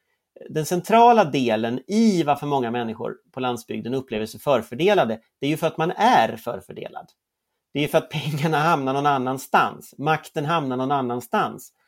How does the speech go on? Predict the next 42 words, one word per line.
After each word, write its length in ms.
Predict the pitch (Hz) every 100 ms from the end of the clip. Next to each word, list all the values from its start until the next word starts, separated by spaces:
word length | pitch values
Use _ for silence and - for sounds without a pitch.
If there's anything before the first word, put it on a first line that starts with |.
| _ _
Människor 400 | 170 156 131 143
reser 220 | 147 151
därifrån 460 | 147 131 131 180 165
för 80 |
att 100 | 139
det 60 | 143
inte 120 | 127
finns 200 | 123 120
jobb. 420 | 151 208 117 107 - _ _ _ _ _ -
Eh, 280 | 135 131 127 131
kommunerna 720 | 131 165 165 208 220 208 147 123
till 140 | 123
exempel, 360 | 120 123 113 123
om 60 |
man 100 | 131
tar 120 | 135
den 100 | 156
kommunala 360 | 151 156 147 117
skatteuppbörden, 1120 | - 165 - - 123 165 220 220 117 101 - _ _
så 120 | -
är 80 | 160
det 60 | 147
ju 60 |
så 180 | 139 123
att, 180 | 117 -
att, 320 | 123 123 - -
att, 320 | 131 113 -
eh, 120 | - -
en, 380 | 67 - 147 -
en 120 | 151
kommun, 360 | 160 151 170 170
en 100 | 160
utflyttningskommun 1040 | 175 165 139 127 139 - 151 185 208 165
i 60 | 143
Norrlands 400 | 143 131 131 131
inland, 560 | 170 135 147 196 123 110 _ _ _ -
där 180 | 156
betalar 340 | 156 175 175 151
du 280 | 143 147 -
förmodligen 460 | - 160 127 127 131
högre 480 | 147 233 247 175
skatt 420 | 131 - 226 -